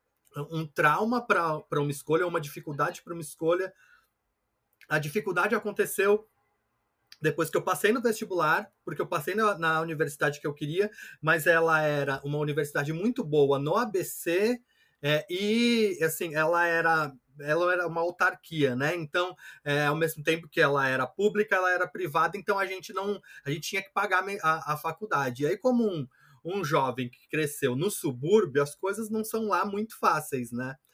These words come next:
E, e aí, assim, a, a grande dificuldade foi, "Tá, mas agora como é que eu pago a faculdade?" Porque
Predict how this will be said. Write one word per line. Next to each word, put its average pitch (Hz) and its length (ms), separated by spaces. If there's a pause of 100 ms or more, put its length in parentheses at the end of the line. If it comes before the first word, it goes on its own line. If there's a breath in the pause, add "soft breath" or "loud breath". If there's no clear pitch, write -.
(420 soft breath)
E, 123 840
e 139 100
aí, 143 240
assim, 147 460 (280 loud breath)
a, 117 340
a 131 40
grande 160 380
dificuldade 160 680
foi, 147 200
"Tá, 143 260
mas 135 180
agora 147 300
como 147 160
é 151 60
que - 80
eu 160 60
pago 156 400 (400 soft breath)
a 143 120
faculdade?" 147 680
Porque 143 840